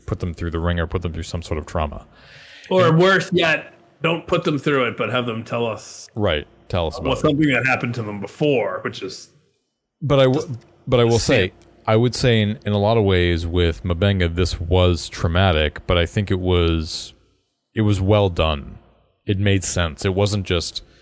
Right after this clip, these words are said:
Speaker 1: you know, it wasn't just something traumatic for the sake of being traumatic. Like, it actually, you know, it made sense. It, it existed before we knew him, and we were just sort of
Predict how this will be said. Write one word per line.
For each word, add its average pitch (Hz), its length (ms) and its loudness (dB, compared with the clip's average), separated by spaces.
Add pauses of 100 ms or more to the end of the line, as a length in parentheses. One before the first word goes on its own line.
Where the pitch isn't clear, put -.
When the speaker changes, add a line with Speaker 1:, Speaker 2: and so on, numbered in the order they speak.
(560)
Speaker 1:
you 117 100 2
know, 101 140 4
it 92 80 0
wasn't 117 320 2
just 104 200 0
something 92 340 0
traumatic 87 400 0
for 92 100 -4
the 82 100 -4
sake 87 260 0
of 82 140 -2
being 80 220 -4
traumatic. 80 400 -4
Like, 85 140 -4
it 90 80 2
actually, 80 680 -2 (680)
you 87 120 -2
know, 80 180 -2
it 82 80 -4
made 82 240 -2
sense. - 300 -6
It, 98 60 2 (120)
it 101 140 0
existed 101 500 0
before 90 320 0
we 82 120 2
knew 90 200 0
him, 71 340 -6 (840)
and 92 100 -2
we 90 80 2
were 92 80 4
just 92 160 -2
sort 98 160 -2
of 85 180 -4